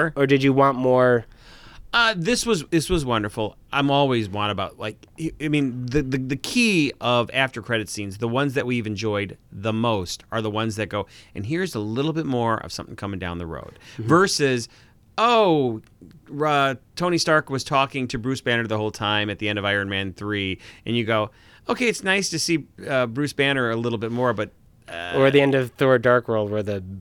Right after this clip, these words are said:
Speaker 2: monster's running, the creature's
Speaker 1: Yeah,
Speaker 2: running
Speaker 1: you're
Speaker 2: around.
Speaker 1: kinda like, "I, I, I need, I want, I want just a hint towards something else." It doesn't have to be, uh, you know, Thanos' brother Star Fox in there, which is nice. That's kinda cool. You're like, "Oh, there it is." But, you know,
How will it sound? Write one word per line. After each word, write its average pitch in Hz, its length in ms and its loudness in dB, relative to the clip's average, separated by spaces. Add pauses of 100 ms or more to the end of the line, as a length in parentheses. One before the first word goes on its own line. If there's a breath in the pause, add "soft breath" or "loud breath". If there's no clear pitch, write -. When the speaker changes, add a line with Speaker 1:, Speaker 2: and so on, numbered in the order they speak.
(100)
Speaker 2:
monster's 107 560 -6
running, 95 240 -8
the 104 420 -6
creature's 165 260 0
Speaker 1:
Yeah, 151 260 4
Speaker 2:
running 147 180 4
Speaker 1:
you're 156 120 2
Speaker 2:
around. 156 80 -4
Speaker 1:
kinda 151 160 0
like, 139 340 -4
"I, 147 640 -4
I, 143 60 0
I 156 40 4
need, 196 280 2
I 151 60 2
want, 180 220 2
I 175 40 2
want 180 220 -4
just 220 380 0
a 208 60 2
hint 180 360 0
towards 160 380 2
something 151 240 -2
else." 135 140 -2
It 151 80 -6
doesn't 240 260 2
have 214 220 2
to 185 100 0
be, 143 360 2 (720 loud breath)
uh, 117 320 -2
you 139 100 -4
know, 107 240 -6 (840)
Thanos' 131 460 -2
brother 120 340 0
Star 127 300 0
Fox 95 500 -8
in 98 200 -10
there, 98 220 -6
which 110 160 -6
is 123 100 -4
nice. 170 280 0
That's 131 280 -4
kinda 117 160 -4
cool. 170 260 -2
You're 110 100 0
like, 117 100 -6
"Oh, - 340 -14
there 127 180 -10
it 110 60 -8
is." - 100 -12
But, 120 300 -6
you 151 80 -6
know, 110 200 -6